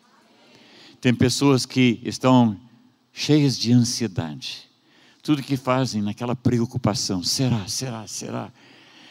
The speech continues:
Está tudo cheio de, de medo, de, de, de, de alguma coisa vai acontecer, né? Um receio.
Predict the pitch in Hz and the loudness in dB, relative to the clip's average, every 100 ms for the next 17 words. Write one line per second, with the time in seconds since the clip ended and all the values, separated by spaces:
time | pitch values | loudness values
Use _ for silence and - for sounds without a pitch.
0 | - - 101 - 135 123 147 151 147 127 | -20 -14 -10 -2 -2 2 2 4 4 4
1 | 143 139 139 113 107 87 - _ 98 123 | 2 4 4 2 -2 -6 -18 _ -2 4
2 | 120 139 123 92 92 85 90 82 _ - | 6 6 4 0 -8 -8 -12 -14 _ -20
3 | - - 95 101 87 85 82 - - _ | -20 -12 -6 -6 -6 -12 -14 -16 -20 _
4 | - - 127 127 - _ _ _ _ _ | -20 -20 -20 -20 -20 _ _ _ _ _
5 | _ 120 117 165 156 175 160 147 135 135 | _ -6 2 2 4 4 6 6 6 4
6 | 127 127 120 120 104 - 101 87 67 - | 4 4 4 2 0 -4 -4 -6 -10 -14
7 | 90 107 107 110 110 - 113 101 80 | -6 -4 -2 -2 -2 0 0 -2 -6